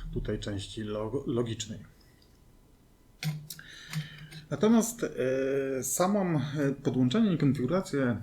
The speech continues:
też modułu znajdziemy na stronie ebmia, czyli wchodzimy na stronę ebmia,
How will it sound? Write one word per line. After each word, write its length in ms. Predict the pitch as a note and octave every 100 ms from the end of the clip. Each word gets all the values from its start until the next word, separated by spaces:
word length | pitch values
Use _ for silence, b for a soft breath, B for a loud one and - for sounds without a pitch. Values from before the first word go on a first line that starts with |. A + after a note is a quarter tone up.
| C#3+ C3+
też 300 | B2 - C3 A#2+
modułu 360 | A#2+ B2 C#3+
znajdziemy 440 | B2 B2 A2+ D3+ C3
na 100 | A#2
stronie 440 | - C3+ A#2+ A2+
ebmia, 480 | G2+ G#2+ A#2 G3 G#3 B B B -
czyli 200 | B2+ A2+
wchodzimy 480 | - A2 C3 D3
na 80 | A#2+
stronę 380 | - - A#2 A2
ebmia, 680 | G#2+ G2 G#2+ B2 F3 G#3+